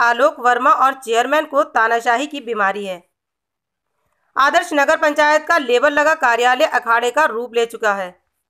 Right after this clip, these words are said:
दरअसल चेयरमैन और ईओ के सिर पर सत्ताई नेताओं का हाथ होने से ये लोग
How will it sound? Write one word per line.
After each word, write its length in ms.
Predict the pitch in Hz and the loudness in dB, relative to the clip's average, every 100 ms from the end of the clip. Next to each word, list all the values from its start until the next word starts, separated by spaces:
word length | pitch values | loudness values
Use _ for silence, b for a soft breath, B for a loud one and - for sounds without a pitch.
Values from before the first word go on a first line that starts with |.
| _ _ _ _ _ _ _ _ _ _ _ _ _ _ _ _ | _ _ _ _ _ _ _ _ _ _ _ _ _ _ _ _
दरअसल 380 | 214 311 359 403 | 0 2 2 0
चेयरमैन 580 | 302 285 277 294 339 349 | 0 0 2 2 2 4
और 300 | 277 269 - | 4 4 0
ईओ 240 | 254 277 | -2 0
के 180 | 320 285 | 2 0
सिर 220 | 269 302 | -2 -6
पर 200 | 339 294 | -2 0
सत्ताई 500 | 302 254 240 254 269 | 2 0 0 2 2
नेताओं 460 | 294 247 233 240 285 | 0 -2 2 2 4
का 120 | 294 | 2
हाथ 260 | 240 214 277 | 0 2 0
होने 360 | 226 247 269 | 0 0 0
से 160 | 302 277 | 0 -4
ये 300 | 247 202 277 | -6 -4 -2
लोग 400 | 269 254 311 - | 0 0 -2 -10